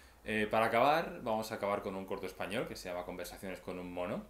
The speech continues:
con Ancho Novo de, de protagonista, el actor que lleva tanto tiempo representando el Cavernícola. Eh, esto no tiene nada que ver, aunque sí que va sobre la evolución del ser humano,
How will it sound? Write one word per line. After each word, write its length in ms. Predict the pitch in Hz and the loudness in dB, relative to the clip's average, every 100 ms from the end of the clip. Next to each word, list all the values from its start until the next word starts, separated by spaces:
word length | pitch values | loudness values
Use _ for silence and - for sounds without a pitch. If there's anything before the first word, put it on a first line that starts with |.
| - - - - - - | -14 -20 -20 -20 -20 -4
con 640 | 107 101 98 95 95 90 | 0 2 2 -2 -6 -4
Ancho 260 | 98 107 98 | -4 -2 -2
Novo 260 | 90 127 | -2 -2
de, 180 | 147 92 | -2 -6
de 200 | 92 101 | -6 -4
protagonista, 720 | 98 98 92 90 95 - 156 98 | -2 0 0 0 -2 2 2 2
el 300 | 87 82 87 | -4 -8 -6
actor 360 | - - 104 | -6 -4 -4
que 80 | 104 | -4
lleva 200 | 90 90 | -4 -4
tanto 240 | 90 90 - | -6 -10 -10
tiempo 480 | 90 87 85 87 | -10 -6 -4 -4
representando 560 | 87 87 - 90 85 85 | -6 -10 -12 -10 -8 -8
el 80 | 85 | -6
Cavernícola. 580 | 85 80 82 82 95 170 - - - - _ | -6 -6 -8 -6 -6 -6 -14 -20 -20 -20 _
Eh, 460 | 117 107 104 101 104 | -2 0 2 0 0
esto 240 | 123 - | 0 0
no 60 | 113 | 0
tiene 140 | 107 | 2
nada 120 | 101 104 | 2 2
que 80 | |
ver, 160 | 98 147 | 4 6
aunque 240 | 139 - | 4 0
sí 160 | 90 117 | -4 -2
que 80 | 117 | 2
va 140 | 113 | 2
sobre 240 | 110 98 92 | 0 0 0
la 60 | |
evolución 540 | 92 92 - 135 147 139 | 0 -2 0 0 0 -4
del 140 | 95 | -6
ser 160 | 101 98 | -4 -2
humano, 320 | 110 120 | 0 -2